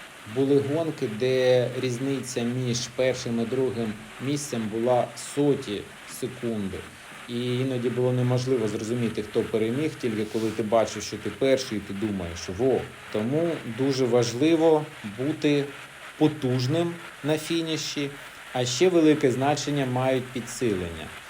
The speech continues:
Як ви бачите на екрані, у мене мігає шоломчик. Це аерошолом, і він дозволяє зменшити супротив і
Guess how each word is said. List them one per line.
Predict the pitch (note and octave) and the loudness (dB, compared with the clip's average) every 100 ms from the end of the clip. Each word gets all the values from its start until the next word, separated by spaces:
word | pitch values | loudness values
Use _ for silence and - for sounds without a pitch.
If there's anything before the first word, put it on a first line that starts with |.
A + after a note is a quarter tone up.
| - A2+ | -8 -2
Як | A#2 | -2
ви | C3 | 0
бачите | B2+ C3 A#2+ - A#2 | 4 4 4 0 -4
на | A2 A2 | -4 -4
екрані, | A2+ C#3+ E3+ F3+ D3 | -2 0 2 2 0
у | |
мене | A#2+ C3 C#3 C3+ B2 B2 - - - - | 0 0 0 -2 -4 -8 -14 -16 -12 -4
мігає | A#2 A#2+ C#3 C3+ | -2 0 2 2
шоломчик. | B2+ - C3+ B2+ F#2+ F2+ - - - - - - - | 2 2 4 4 4 0 -6 -10 -12 -12 -12 -12 -6
Це | - C3 | 2 4
аерошолом, | B2+ C3+ B2 A2+ - A#2 A#2 C#3 E3 F3 F#3+ - - - | 6 6 8 4 0 0 4 4 4 2 -4 -10 -12 -8
і | B2 A2 A#2+ | -4 -2 0
він | C#3 C#3+ B2 - - A2+ | 2 2 -2 -8 -8 -4
дозволяє | A2+ A2 A#2+ B2+ B2+ A#2 | -2 2 4 6 8 6
зменшити | G#2+ A#2+ A#2+ A#2 G#2+ - G#2 | 4 0 0 0 -2 -4 -6
супротив | - G#2+ - C#3 E3+ E3+ C#3+ - - A#2+ | -6 -6 -2 2 4 4 0 -2 -6 -4
і | A#2 A#2 A2+ A2 | -2 0 0 0